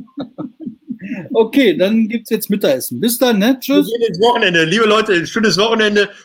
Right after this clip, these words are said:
Speaker 2: Und wenn wir fünf Jahre feiern, das ist auch demnächst, im September, glaub ich,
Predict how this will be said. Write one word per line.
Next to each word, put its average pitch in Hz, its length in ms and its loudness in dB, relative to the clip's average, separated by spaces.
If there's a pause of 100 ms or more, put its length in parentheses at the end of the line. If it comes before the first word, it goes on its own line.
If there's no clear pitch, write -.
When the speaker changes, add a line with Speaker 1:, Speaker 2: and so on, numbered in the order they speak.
Speaker 2:
Und 165 300 -12
wenn 233 200 0
wir 233 160 2
fünf 226 300 -6
Jahre 220 320 0
feiern, 147 300 0
das 151 160 -4
ist 165 180 -6
auch 262 140 -6
demnächst, 113 480 -6
im 131 100 -12
September, 139 460 -6
glaub 117 260 -4
ich, - 380 -10